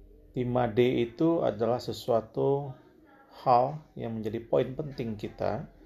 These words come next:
pada saat kita ingin, eh, mengelola semua hal yang terkait dengan apa yang ingin kita raih. Baik, kita mulai saja dengan D yang pertama.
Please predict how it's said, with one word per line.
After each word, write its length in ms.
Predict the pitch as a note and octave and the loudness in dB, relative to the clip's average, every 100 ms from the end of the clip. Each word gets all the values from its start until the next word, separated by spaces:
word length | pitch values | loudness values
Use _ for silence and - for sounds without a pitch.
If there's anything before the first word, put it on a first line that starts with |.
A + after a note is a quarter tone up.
| - _ - | -20 _ -8
pada 320 | A#2 G#2 G#2+ | -4 -2 -2
saat 320 | - A2 B2 - | -2 -4 -4 -6
kita 320 | A#2 - A#2+ - | -10 0 0 0
ingin, 480 | A2 A2 A2+ A#2 C3 - - - - - | -2 -2 -4 -6 -12 -20 -20 -20 -20 -10
eh, 160 | A#2+ | -6
mengelola 720 | A2 A2+ A#2 A#2+ A#2 A#2 A#2+ A#2 | -2 0 4 6 6 4 2 -4
semua 480 | - A2+ G#2+ G#2+ | -12 -8 -4 -4
hal 320 | G#2 C3 C3+ A#2+ | 0 0 0 -2
yang 160 | A2 | -8
terkait 480 | G#2 G#2+ - A#2+ A#2 | -10 -12 -6 -6 -6
dengan 240 | G#2 G#2+ A2+ | -6 -8 -8
apa 320 | - A#2 - | -10 -8 -6
yang 160 | A#2+ A2 | -6 -6
ingin 80 | G#2 | -8
kita 400 | G#2+ - G#2+ A2+ - - - - | -8 -2 0 -2 -12 -20 -20 -12
raih. 400 | - A#2 A2+ G2+ - - - - _ - - - - - | 2 4 4 2 -6 -20 -20 -20 _ -20 -20 -20 -20 2
Baik, 320 | C#3 C3 - | 8 8 6
kita 160 | - B2+ | -6 -4
mulai 160 | B2 A#2+ | -2 0
saja 400 | A#2+ G#2+ A#2+ C#3 | 2 4 4 4
dengan 400 | A2+ G#2+ A2 G#2 | 0 -2 -4 -2
D 160 | G#2+ | -2
yang 80 | G#2 | -2
pertama. 560 | G#2 A#2+ G#2 G2 F#2 | -4 -2 -2 -2 -8